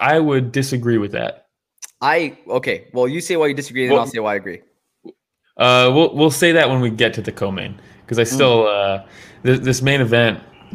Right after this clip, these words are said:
Speaker 1: yeah, California wouldn't sanction it, so they,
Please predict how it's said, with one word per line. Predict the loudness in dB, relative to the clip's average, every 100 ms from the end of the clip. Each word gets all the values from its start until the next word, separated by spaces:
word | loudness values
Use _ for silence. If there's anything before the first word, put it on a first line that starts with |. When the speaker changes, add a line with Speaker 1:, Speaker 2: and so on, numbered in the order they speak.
| -18 -18 -20 -16 0
Speaker 1:
yeah, | 2 2 0
California | 0 2 2 0 2
wouldn't | 0 0
sanction | -2 -2 -6
it, | -8 -10 -20 -20 -20 _ _ -14
so | -4
they, | 0 0 -2